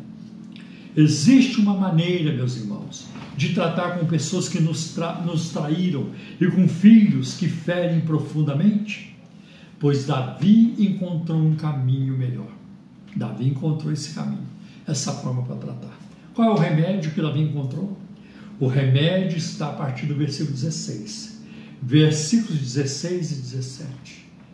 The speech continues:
Ele diz: "Eu, porém, clamo a Deus,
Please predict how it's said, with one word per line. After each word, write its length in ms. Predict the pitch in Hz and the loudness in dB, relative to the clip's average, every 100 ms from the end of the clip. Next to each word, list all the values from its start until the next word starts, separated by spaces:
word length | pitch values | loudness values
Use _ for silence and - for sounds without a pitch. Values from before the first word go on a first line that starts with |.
| - | -4
Ele 220 | 135 120 | -2 -2
diz: 380 | - 117 - - | -4 -8 -8 -2
"Eu, 420 | 190 202 208 - - | 2 4 4 2 0
porém, 580 | 202 180 165 143 123 - - - - - | 0 0 2 0 0 -6 -12 -20 -20 -2
clamo 560 | 170 185 196 190 180 | 4 4 6 4 2
a 60 | 180 | 0
Deus, 680 | 147 131 113 98 - - - | -4 -4 -4 -8 -14 -16 -16